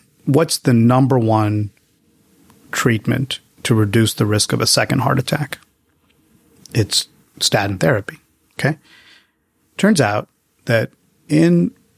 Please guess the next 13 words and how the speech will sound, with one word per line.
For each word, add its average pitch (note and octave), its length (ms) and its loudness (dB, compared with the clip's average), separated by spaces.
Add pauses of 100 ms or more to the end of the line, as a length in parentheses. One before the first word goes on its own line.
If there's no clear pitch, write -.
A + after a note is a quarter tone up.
(160)
randomized D#3+ 600 2
controlled C#3 360 0
trials C3 340 0
of A#2 80 -2
statin A#2+ 300 -2
therapy, A#2 380 -2
where - 140 -4
the A#2 80 4
medicines B2 520 2
are A#2 80 -2
given C3+ 320 2
for C3 160 -2
free, A#2+ 440 -4